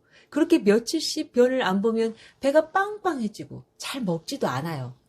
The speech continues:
그럼 저희가 결국은 못 참고 관장을 하면서 지금까지 왔어요. 유산균 좋다는 것은 다 먹여보고 푸른 주스며 할 수 있는 건 다 해보았어요. 이제 아이도 좀 더 컸고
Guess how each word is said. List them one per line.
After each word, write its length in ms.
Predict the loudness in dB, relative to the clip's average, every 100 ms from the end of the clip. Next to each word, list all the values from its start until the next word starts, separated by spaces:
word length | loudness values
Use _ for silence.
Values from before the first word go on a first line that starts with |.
| _ -20 _
그럼 240 | -2 0
저희가 420 | 2 2 4 4 2
결국은 560 | -2 -2 0 0 2
못 160 | 2 0
참고 480 | 0 -4 0 -2 -2 -14
관장을 500 | -10 -6 -2 -2 -2
하면서 540 | -2 -4 -4 -4 -8 -16 -14
지금까지 520 | -4 -2 0 -4 -6
왔어요. 520 | -8 -6 -6 -6 -10 _ _ _ _ -10
유산균 420 | -4 0 2 0
좋다는 400 | 0 -2 0 0
것은 260 | 0 0 -4
다 180 | -2 -2
먹여보고 680 | 0 0 0 0 -4 -14 -16 _ _ _
푸른 280 | -2 -2 -2
주스며 440 | -6 -6 -10 -12
할 220 | -8 -6
수 120 | -2 -2
있는 200 | -2 -4
건 140 | -8
다 220 | -8 -6
해보았어요. 680 | -6 -4 -4 -4 -4 -8 -14 -16 _ _ _ _ -6
이제 220 | -2 4
아이도 380 | 4 4 2 0
좀 200 | -2 -2
더 140 | -2
컸고 480 | -4 -8 -4 -4 -4